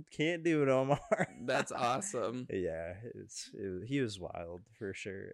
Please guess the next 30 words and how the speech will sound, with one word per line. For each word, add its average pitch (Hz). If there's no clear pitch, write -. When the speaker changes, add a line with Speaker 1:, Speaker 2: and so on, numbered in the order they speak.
Speaker 1:
<laughs> -
Speaker 2:
So 135
this 135
next 123
one 139
said, 120
Speaker 1:
Oh, 98
yeah. 117
Speaker 2:
um, 110
"Who's 147
more 135
likely 127
to 117
forget 117
where 117
they 113
parked?" -
Speaker 1:
Ooh, 147
I 190
would 127
say -
you. 92
Speaker 2:
Yes. 123
Speaker 1:
Because 104
I, 110
if 147
I'm 160
driving 160
my 160
car, 165